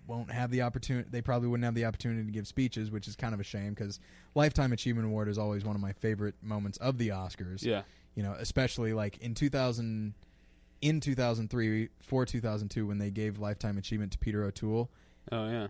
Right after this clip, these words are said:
Speaker 1: His speech was am-, phenomenal. It was wonderful, because that one, it's really heartfelt, and it's, and it's,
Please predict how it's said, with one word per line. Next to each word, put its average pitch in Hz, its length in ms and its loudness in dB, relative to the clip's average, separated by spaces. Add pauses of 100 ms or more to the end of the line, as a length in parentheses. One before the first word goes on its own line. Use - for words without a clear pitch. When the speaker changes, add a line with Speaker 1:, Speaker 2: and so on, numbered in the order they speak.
Speaker 1:
His 123 220 4
speech 110 320 2
was 90 120 -6
am-, 92 220 -10 (160)
phenomenal. 123 640 0 (120)
It 117 40 -6
was 117 140 0
wonderful, 127 540 2 (160)
because 120 420 2 (320)
that 156 220 4
one, 139 180 2
it's - 180 -4
really 117 440 4
heartfelt, 101 680 -2
and 113 160 -4
it's, - 300 -8 (160)
and 110 140 -6
it's, - 240 -10